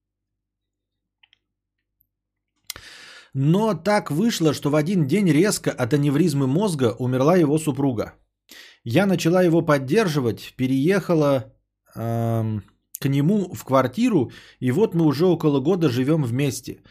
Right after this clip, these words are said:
У нас все лучше всех, есть уважение, страсть, взаимопонимание, в общем, мы счастливы.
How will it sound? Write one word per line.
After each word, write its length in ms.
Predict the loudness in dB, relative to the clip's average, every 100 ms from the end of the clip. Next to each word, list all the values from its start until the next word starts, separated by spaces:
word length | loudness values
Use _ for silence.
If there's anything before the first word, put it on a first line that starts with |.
| -20 -20 _
У 100 | -2
нас 240 | 0 0 -4
все 520 | -2 2 2 -2 -6
лучше 460 | -2 0 0 0 -2
всех, 460 | -2 -2 -2 -2
есть 320 | 0 0 0 -2
уважение, 540 | 0 0 -2 0 -4
страсть, 440 | -4 -2 -2 -4 -6
взаимопонимание, 920 | -4 -2 -2 -4 -2 0 0 0 -2
в 80 | -4
общем, 260 | -4 -4
мы 120 | -4
счастливы. 580 | -4 -2 -2 -4 -10 -14